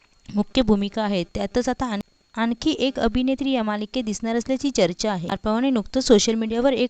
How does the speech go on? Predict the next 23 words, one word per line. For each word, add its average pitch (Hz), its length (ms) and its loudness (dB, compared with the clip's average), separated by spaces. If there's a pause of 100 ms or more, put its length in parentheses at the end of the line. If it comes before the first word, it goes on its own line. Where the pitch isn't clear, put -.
पोस्ट 233 260 4
शेअर 226 240 2
केली. 185 220 0
या 220 140 0
पोस्ट 220 380 4
का 285 140 4
अभिनेत्रीचा 247 600 2
चेहरा 233 300 2
दिसत 240 320 0
असून 262 260 2
तो 277 100 8
ब्लर 220 360 2
करण्यात 247 320 -2
आला 202 200 -2
आहे. 190 280 -4 (340)
या 202 80 4
फोटोवर 233 480 6
स्टार 214 340 0
प्रवाह 240 180 6
परिवारात 254 680 2 (180)
सामील 247 380 0
होत 254 220 6
आहेत 240 440 -2